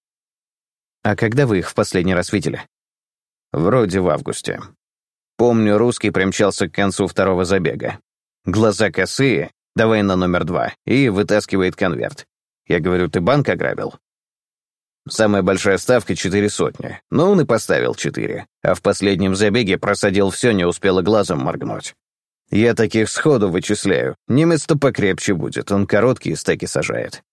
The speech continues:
Не больше трех за день». «Не припомните, в какой день это было?» — спросил Радин, и букмекер усмехнулся. «Зачем припоминать? Я точно скажу».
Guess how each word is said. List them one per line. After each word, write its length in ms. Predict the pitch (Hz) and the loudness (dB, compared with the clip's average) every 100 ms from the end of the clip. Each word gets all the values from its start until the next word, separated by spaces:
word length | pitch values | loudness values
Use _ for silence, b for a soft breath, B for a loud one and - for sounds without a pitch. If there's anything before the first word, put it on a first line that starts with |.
| _ | _
Не 200 | 92 107 | 0 2
больше 360 | 98 92 - 92 | 2 0 0 0
трех 260 | 95 90 | 2 2
за 200 | 85 78 | 0 -2
день». 280 | 52 - - _ _ _ _ _ _ _ _ _ _ - | -4 -10 -14 _ _ _ _ _ _ _ _ _ _ -2
«Не 180 | 110 107 | 0 2
припомните, 540 | 104 - 147 123 107 | 0 2 2 2 0
в 80 | 104 | -2
какой 300 | 107 98 107 | -2 2 0
день 240 | 101 101 | 2 0
это 160 | 80 85 | 0 -2
было?» — 220 | 78 69 - _ _ | -2 -4 -8 _ _
спросил 520 | - - 101 - 92 | -10 -2 -2 0 0
Радин, 300 | 87 127 120 | 2 2 2
и 120 | 113 107 | 0 0
букмекер 480 | 95 - 95 92 | -2 -2 -2 0
усмехнулся. 640 | 87 - 98 - 80 - - - _ _ _ _ _ _ _ _ _ _ | -2 -2 -4 -4 -6 -8 -12 -16 _ _ _ _ _ _ _ _ _ _
«Зачем 520 | - 85 107 - 110 | -6 0 0 2 0
припоминать? 680 | 82 85 107 98 92 82 - | 0 0 0 0 0 -4 -2
Я 180 | 95 120 | 0 2
точно 420 | 143 92 - 107 | 2 -2 0 -2
скажу». 480 | - 101 73 76 - | -2 -2 -2 -2 -8